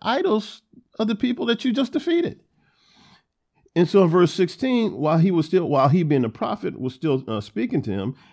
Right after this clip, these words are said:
the king asked, the, the king starts getting real snarky here. The king asks, uh, "Have we made you the king's counselor?" And so the prophet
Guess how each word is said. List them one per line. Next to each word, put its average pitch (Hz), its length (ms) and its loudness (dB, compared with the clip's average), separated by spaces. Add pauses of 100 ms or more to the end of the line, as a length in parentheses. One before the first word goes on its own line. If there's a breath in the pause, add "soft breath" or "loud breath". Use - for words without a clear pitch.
(160 soft breath)
the 110 80 -2
king 202 340 0
asked, 123 220 0
the, 110 120 -4
the 101 220 -8
king 185 280 2
starts - 320 -2
getting 110 200 0
real 110 160 0
snarky 170 520 0
here. 123 360 2 (420 soft breath)
The 120 100 -4
king 220 280 0
asks, 131 360 0 (420)
uh, 120 300 -4 (100)
"Have 156 220 -2
we 269 100 2
made 220 380 2
you 226 80 -2
the 226 100 0
king's 214 360 0
counselor?" 214 560 -4 (600)
And 170 100 6
so - 300 4
the 196 80 8
prophet 208 480 0